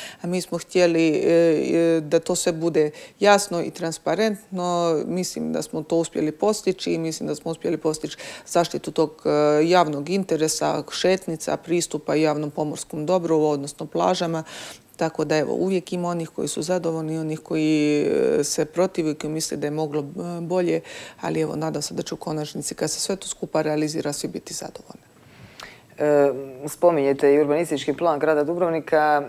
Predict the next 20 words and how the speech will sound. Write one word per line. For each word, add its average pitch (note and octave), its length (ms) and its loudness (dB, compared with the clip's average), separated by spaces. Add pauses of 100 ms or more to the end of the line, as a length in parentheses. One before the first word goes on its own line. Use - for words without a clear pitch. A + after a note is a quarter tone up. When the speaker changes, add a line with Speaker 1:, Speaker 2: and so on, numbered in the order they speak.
(140)
Speaker 2:
e, C#3+ 400 2 (120)
pa D#3+ 120 4
evo, E3+ 120 8
moramo D3+ 360 2
se C#3 100 -4
dotaknuti D#3+ 520 0
svakako D#3+ 520 0
i D3 320 2
prostora C#3+ 680 0
bivše D#3 360 -2
remize C#3+ 640 0
i C#3+ 80 4
evo, C3+ 180 2
bivšeg C#3+ 320 -2
Radeljevića. C3+ 840 2 (460)
Što A#3+ 200 4
će A3 80 2
biti B2+ 160 -2
s - 40 -16
tim A2+ 160 -8